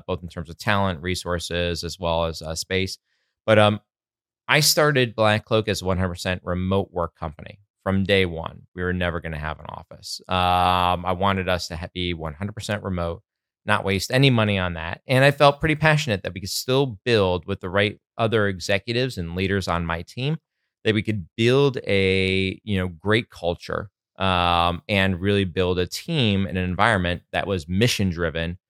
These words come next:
fully enveloped the vision, and really, you know, would, would follow, um, those values and tenets that we all held and can push down and push out.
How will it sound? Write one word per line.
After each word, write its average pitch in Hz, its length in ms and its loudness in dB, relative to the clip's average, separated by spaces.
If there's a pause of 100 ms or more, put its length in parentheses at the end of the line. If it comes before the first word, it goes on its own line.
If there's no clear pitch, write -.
(240)
fully 127 400 4
enveloped 87 480 2
the 87 80 -4
vision, 87 420 -2 (320)
and 104 240 2
really, 107 460 2
you 98 160 -2
know, 90 100 0
would, 90 480 0
would 98 220 -2
follow, 95 720 4
um, 87 320 -2
those 101 240 0
values 87 560 0
and 85 100 -8
tenets 85 380 -4
that 82 240 -4
we 101 320 0
all 87 220 2
held 82 300 -2
and 87 120 -8
can 87 120 -6
push 90 240 -6
down 87 200 -4
and 82 100 -8
push 85 180 -10
out. 113 260 0